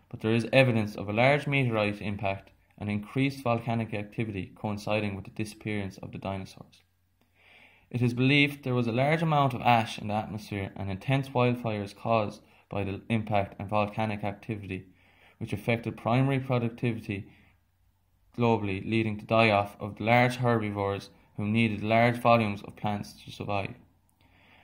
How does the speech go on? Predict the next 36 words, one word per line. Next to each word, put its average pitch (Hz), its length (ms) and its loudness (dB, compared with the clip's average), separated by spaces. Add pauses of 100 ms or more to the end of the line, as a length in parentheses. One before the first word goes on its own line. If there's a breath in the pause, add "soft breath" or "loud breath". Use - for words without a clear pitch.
(260 soft breath)
and 110 140 2
eventually 113 440 0
the 101 120 -6
die-off 101 520 2
of - 120 -12
large 101 340 2
carnivores 101 600 -2
who 104 180 -4
hunted 104 340 -4
these 104 160 -4
herbivorous 101 600 -6
dinosaurs, - 720 -12 (1040 soft breath)
leaving 151 240 2
a 147 40 2
niche 180 300 2
for - 80 -12
the 160 80 -6
smaller 156 380 0
birds 123 400 2
and 101 120 -2
avian 110 280 2
dinosaurs 107 540 -2
who - 120 -6
are 107 80 0
believed 120 240 2
to 120 80 -2
have 98 80 -4
scavenged 135 520 2
on 113 120 -2
sparse 131 480 -4
vegetation 127 800 -4 (340 soft breath)
that 98 140 -2
remained 104 500 0
and 101 160 -6
reverted 107 540 -4
towards 104 540 -2